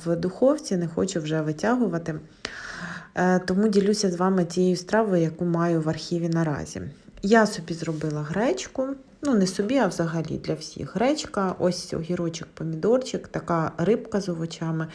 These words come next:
Ідеальний здоровий обід або вечеря може бути, тому беріть до уваги. А наразі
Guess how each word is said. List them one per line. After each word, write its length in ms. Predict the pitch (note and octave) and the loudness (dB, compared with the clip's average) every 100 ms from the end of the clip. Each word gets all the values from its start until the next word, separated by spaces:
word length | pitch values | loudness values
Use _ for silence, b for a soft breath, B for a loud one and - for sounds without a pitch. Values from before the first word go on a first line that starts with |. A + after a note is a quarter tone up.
| B B B - | B B B 0
Ідеальний 800 | A#3 G3 E3+ E3 F#3+ B3+ B3 F3+ | 2 4 4 4 4 4 2 0
здоровий 800 | - D3 D3 E3 G3+ F#3 D3+ B B B B | 0 -2 0 -2 0 -2 -4 B B B B
обід 440 | D#3 D3+ E3 G3+ | -6 -4 -4 -4
або 200 | D#3 D3+ | -4 -4
вечеря 520 | D#3+ D3 - D3 C#3+ C#3 | -4 -6 -6 -8 -6 -6
може 300 | C#3+ C#3+ C#3+ | -8 -8 -10
бути, 360 | - D3 - | -10 -12 -12
тому 320 | - D3 F3+ | -8 -4 -2
беріть 380 | A3+ F3+ F3 F3 | 0 0 0 -2
до 100 | D3+ | -6
уваги. 500 | C#3+ C3+ C3 C#3 D3 - _ _ _ _ _ _ _ _ _ B B B B - | -10 -10 -10 -10 -12 -16 _ _ _ _ _ _ _ _ _ B B B B -4
А 40 | C4 | -2
наразі 580 | A#3 G#3 D#4 E4+ D#4+ | -2 -2 -2 0 -2